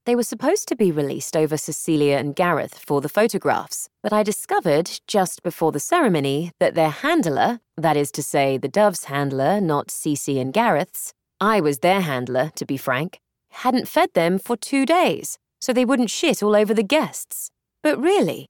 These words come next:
when one wishes to work with the wonders of the animal kingdom, one must respect their ways and resign oneself to the odd sprinkle of shit.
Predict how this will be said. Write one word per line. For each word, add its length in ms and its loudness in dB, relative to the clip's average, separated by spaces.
when 200 2
one 200 2
wishes 340 0
to 100 -2
work 340 4
with 140 0
the 80 4
wonders 500 2
of 80 -2
the 140 2
animal 320 2
kingdom, 480 -4
one 260 2
must 280 0
respect 480 -4
their 180 4
ways 540 2
and 180 -2
resign 500 2
oneself 640 -2
to 100 -2
the 180 -2
odd 180 2
sprinkle 560 -4
of 120 -2
shit. 420 -4